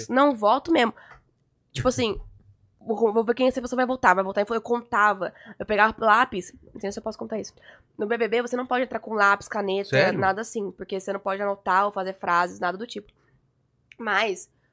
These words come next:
Speaker 2: acho que o B B B nunca pensou nisso, mas tem lápis de olho, né?
Speaker 1: É.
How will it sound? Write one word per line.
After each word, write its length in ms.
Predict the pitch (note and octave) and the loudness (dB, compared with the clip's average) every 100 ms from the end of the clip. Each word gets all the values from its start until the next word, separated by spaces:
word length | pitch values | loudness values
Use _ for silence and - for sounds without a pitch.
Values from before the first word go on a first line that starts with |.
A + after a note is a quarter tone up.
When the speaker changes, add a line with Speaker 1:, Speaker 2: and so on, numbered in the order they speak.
| _ _ _ _ | _ _ _ _
Speaker 2:
acho 160 | F3+ - | -10 -6
que 60 | |
o 20 | G3+ | -4
B 60 | |
B 80 | F#3+ | -2
B 80 | G3 | -2
nunca 180 | G3 A3 | -2 -4
pensou 240 | A3 G#3 | -4 -2
nisso, 240 | F#3+ G#3+ G#3+ | -2 -2 -4
mas 180 | G3 | -4
tem 140 | - G3+ | -4 -4
lápis 240 | F#3+ G#3 | -4 -6
de 100 | A3+ | -4
olho, 260 | A#3 G3+ G3 | 0 0 -2
né? 180 | F#3 - _ _ | -8 -12 _ _
Speaker 1:
É. 280 | E3+ F#3 | 4 6